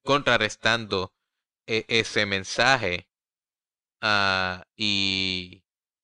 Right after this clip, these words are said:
y so-, tuvieron una labor muy importante en, en la derrota de Gillespie y la victoria de Ralph Northam,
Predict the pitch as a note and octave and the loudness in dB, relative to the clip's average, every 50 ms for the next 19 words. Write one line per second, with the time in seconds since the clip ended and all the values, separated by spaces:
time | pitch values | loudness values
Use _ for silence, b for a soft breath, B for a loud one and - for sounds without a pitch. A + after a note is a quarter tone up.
0 | _ _ _ _ B2+ A#2+ A#2 A2 - - A#2 A2+ A2 - - _ A2+ G#2+ G2+ G#2+ | _ _ _ _ -2 -2 -2 -2 -4 -2 -2 -2 -2 -2 -6 _ -6 -4 0 2
1 | A2+ A#2+ A#2+ B2 B2 A2+ A2 A2 A2 A2 G#2+ G#2 G#2 G2+ G2 F#2+ F#2+ F#2+ G2+ G#2 | 4 4 4 4 2 0 0 0 2 2 2 4 4 4 4 4 2 2 0 0
2 | G2+ G2 G2 G2+ G2+ G#2 G2 - G#2 F#2+ F#2 - F#2 G2 G2+ - - G2+ F#2+ F#2 | 0 -2 -2 -2 -2 -2 -2 -2 -4 -4 -2 -2 -4 -4 -4 -2 -4 -2 -2 -2
3 | F#2+ - G#2 G2 F#2+ - A2 G#2+ G2+ F#2+ F#2+ F#2+ F2+ F2+ G2 A2 G2+ G#2+ G#2 G2+ | -4 -4 -4 -4 -4 -2 -2 -2 0 0 0 0 0 0 -2 -2 0 0 0 0
4 | F#2+ F2+ F2+ F2+ F2+ G2 A2 - - - G#2+ G2+ F#2+ F#2 F#2 F#2 F#2 F#2 - - | 0 0 -2 -2 0 -2 -2 -2 -4 -4 -2 -2 0 0 0 -2 -2 -2 -6 -6
5 | - F#2+ F2+ F#2 F#2 F2+ F2 - F#2 F#2+ F#2+ F2+ - - G#2 G2+ G2+ F#2 - F#2 | -6 -4 -2 0 -2 -2 -2 -2 0 -2 -2 -2 -4 -4 -4 -2 -2 -2 -4 -6
6 | F#2 F2+ F2+ | -6 -6 -8